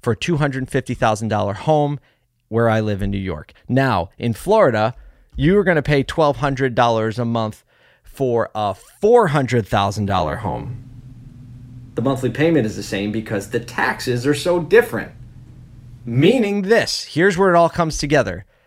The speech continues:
My monthly payment's the same, but I am building equity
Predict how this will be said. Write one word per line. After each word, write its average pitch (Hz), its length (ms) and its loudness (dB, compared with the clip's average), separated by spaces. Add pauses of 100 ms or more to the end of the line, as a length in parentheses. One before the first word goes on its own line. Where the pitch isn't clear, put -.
(180)
My 135 140 0
monthly 190 400 0
payment's 185 420 -4
the 165 140 -8
same, 135 600 -2 (1080)
but - 480 0 (680)
I 151 220 2
am 147 200 -2
building 151 580 -2 (140)
equity 98 640 -4